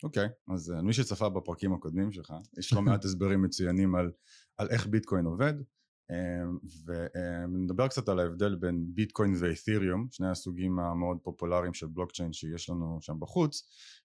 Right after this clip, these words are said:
Speaker 1: אה, ממש על קצה המזלג, בסופו של דבר ביטקוין זה איזשהו פנקס רישום עם כתובות, כתובת זה איזשהו מקום כזה בבלוקצ'יין,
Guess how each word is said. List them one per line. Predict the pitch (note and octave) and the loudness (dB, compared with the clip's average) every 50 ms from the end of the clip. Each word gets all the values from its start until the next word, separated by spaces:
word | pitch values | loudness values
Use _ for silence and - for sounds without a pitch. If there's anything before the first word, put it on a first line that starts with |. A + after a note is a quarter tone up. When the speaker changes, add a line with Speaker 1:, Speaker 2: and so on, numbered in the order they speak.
| _ - - | _ -8 -6
Speaker 1:
אה, | F#2 F2+ F2 E2+ E2+ - | -4 -4 -2 -4 -4 -4
ממש | - F#2 F#2+ G#2+ B2 C3 - | -2 0 2 2 2 2 2
על | C3+ | -2
קצה | A#2 - - B2+ | -2 0 2 2
המזלג, | A#2+ A#2 A2+ A2 B2 D#3 F3 D#3+ D3 C3 - | 4 4 4 4 4 4 2 2 2 -2 -8
בסופו | - G2 - - - F2 - A#2 | -10 -10 -10 -8 -8 -6 -4 -4
של | G#2 G2+ | -2 -2
דבר | A2 G2 G2+ G2 F#2 F2 | -2 2 2 2 2 2
ביטקוין | F2 F2 A2+ A#2 - - - A2 G#2 F#2+ | 0 0 0 0 0 0 0 2 2 2
זה | F2+ E2 | 0 -2
איזשהו | E2 D#2+ E2 - | -4 -8 -10 -12
פנקס | - F2 F2 - F#3 F#3 - - - | -8 -8 -4 -2 -2 -2 -2 -4 -6
רישום | F#2+ - - E3 F3 E3 D#3 C#3+ - - | -6 -2 2 4 4 4 4 2 0 0
עם | - G2+ | -2 -2
כתובות, | F#2+ - - G#2 G2 A2+ E3 F3+ E3 D3+ - - _ _ _ - - - - - _ _ _ | -2 0 0 0 2 4 4 4 2 2 -2 -10 _ _ _ -20 -20 -20 -20 -20 _ _ _
כתובת | - - - C3+ C3+ B2+ A#2 A#2+ A#2 G#2 F2+ - - - | -10 -2 2 4 4 4 4 4 4 4 2 0 -8 -10
זה | - F#2 F2+ E2+ D#2+ E2 F#2 F2+ F2 F2 E2+ E2 E2+ D2 | -8 -6 -6 -4 -2 -2 -2 0 0 0 0 -2 -4 -4
איזשהו | - F#2 F#2 F#2 F#2 - - F#2 F2 E2+ D#2+ D2 _ _ _ _ _ _ _ _ _ _ - | -4 -6 -4 -4 -6 -6 -4 -6 -4 -6 -6 -10 _ _ _ _ _ _ _ _ _ _ -8
מקום | - G2+ F2+ F2 - - B2 B2 A#2 G#2+ | -2 -2 -2 -2 2 4 4 6 6 6
כזה | - G2+ F#2 E2+ F2+ E2+ | 4 4 2 2 2 0
בבלוקצ'יין, | D#2 D#2+ E2 D#2+ E2+ A2 B2 B2+ - - B2+ B2 A#2+ B2 | 0 -2 -4 -2 0 0 -2 0 0 0 0 0 0 -2